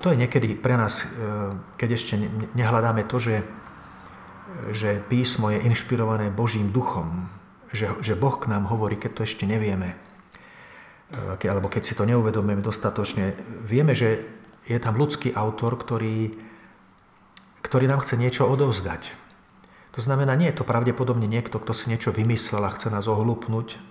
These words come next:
Je to niekto, kto niečo zažil, spoznal, čo bolo dôležité pre jeho život až do takej miery,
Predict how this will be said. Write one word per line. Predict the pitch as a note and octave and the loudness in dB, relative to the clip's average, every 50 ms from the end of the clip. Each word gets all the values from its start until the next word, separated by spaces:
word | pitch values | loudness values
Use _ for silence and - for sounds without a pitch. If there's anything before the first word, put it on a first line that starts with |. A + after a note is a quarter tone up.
| - - - - - - - - - - - - - - | -20 -20 -20 -20 -20 -20 -20 -20 -20 -20 -20 -20 -16 -4
Je | - C3 | -2 0
to | B2+ - B2 | 2 2 2
niekto, | A#2 A#2+ B2 A#2+ - - B2+ | 4 4 2 2 0 0 -2
kto | B2+ - - B2 A#2+ A#2 A#2+ A#2 G#2 - - - - - - - - _ - - | 0 0 2 2 4 4 2 2 0 -4 -8 -14 -18 -20 -20 -20 -20 _ -2 0
niečo | A2 B2 C3+ - C3 | 2 2 2 2 0
zažil, | G#2+ G2+ A#2 A#2 A2 F2+ G#2 G#2 G#2 A#2 C3+ C3+ B2 - - - - - - | 2 2 2 2 2 2 0 0 0 0 0 -2 -2 -6 -10 -18 -20 -16 -10
spoznal, | - - - - - A#2 G#2 G2 G#2 A2 G#2+ A2 B2 B2+ A2+ A#2 - - - - - - - - - - - - - - - | -8 -8 -6 -2 -2 0 0 0 0 0 2 2 0 0 -2 -4 -10 -14 -18 -20 -20 -20 -20 -20 -20 -20 -20 -20 -20 -20 -14
čo | - - B2+ A#2 | -6 -4 0 2
bolo | A#2+ A#2+ A2 | 2 2 2
dôležité | G#2 A2 A2 A2+ A2+ A2+ A2 A#2 A#2+ - B2 A#2+ | 0 0 2 2 2 2 2 0 0 0 0 0
pre | B2 A#2+ A#2 A#2+ | 0 0 0 2
jeho | A#2 A#2 | 2 2
život | A2+ G#2+ G#2+ G#2 A2 A#2+ B2+ - - - - - - - - - - - - | 2 0 0 0 0 0 -2 -2 -8 -14 -16 -18 -20 -20 -20 -20 -14 -8 -6
až | G#2+ G2+ F#2+ F#2+ | -4 -4 -2 -2
do | G#2+ | -2
takej | G2+ - A2+ - - B2 B2 B2+ | -2 -2 -4 -2 -2 -2 -2 0
miery, | A2+ G#2+ G#2 G2 G2+ A#2+ B2+ C3 | 0 0 -2 -2 0 0 -2 -2